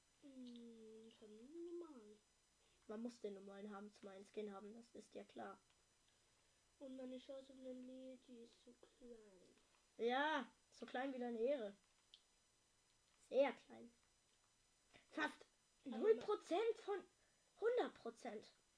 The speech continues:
Speaker 2: Oder tausend. Oder dreitausend. Lass siebentausend draus machen.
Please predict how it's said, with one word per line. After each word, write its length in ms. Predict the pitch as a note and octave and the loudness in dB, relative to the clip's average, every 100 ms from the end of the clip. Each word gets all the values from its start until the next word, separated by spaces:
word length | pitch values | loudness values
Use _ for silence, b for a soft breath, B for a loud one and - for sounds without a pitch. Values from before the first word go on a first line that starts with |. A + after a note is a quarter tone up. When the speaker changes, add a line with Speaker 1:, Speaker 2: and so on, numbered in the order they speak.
| _ _ - | _ _ 2
Speaker 2:
Oder 200 | F#4+ - | 4 4
tausend. 320 | G#3 G#3 A3 - | -2 -6 -2 8
Oder 300 | G#4+ G#4+ C#4+ | 10 10 8
dreitausend. 640 | B3 A#3 A3+ G#3 - - _ _ _ _ _ _ _ _ _ _ _ _ _ _ _ _ | 4 2 0 -6 -8 -18 _ _ _ _ _ _ _ _ _ _ _ _ _ _ _ _
Lass 280 | C4+ C4+ - | -4 -4 0
siebentausend 560 | C#4 A#3+ - G#3 - | 0 0 -6 -14 -12
draus 200 | G#3 G#3 | -10 -8
machen. 260 | G#3 G#3 | -6 -8